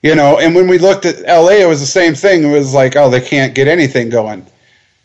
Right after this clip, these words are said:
You know, and now with Jeff gone, it's like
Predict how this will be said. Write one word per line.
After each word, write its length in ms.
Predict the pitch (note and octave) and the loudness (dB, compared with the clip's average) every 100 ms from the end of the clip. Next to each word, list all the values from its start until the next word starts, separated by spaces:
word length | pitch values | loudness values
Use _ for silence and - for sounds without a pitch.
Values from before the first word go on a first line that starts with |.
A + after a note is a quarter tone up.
| _ _ _ C#3+ | _ _ _ 0
You 140 | D3 | 2
know, 340 | C3 C#3 D3 C3 | 2 2 0 -4
and 120 | F3 | -2
now 200 | F#3+ G#3 | 2 2
with 100 | F#3+ | 0
Jeff 320 | C3+ G#3+ A#3+ | 0 0 0
gone, 240 | - D#3+ D#3+ | 0 0 0
it's 180 | C#3+ - | -4 0
like 380 | E3 D3+ - | 0 0 -6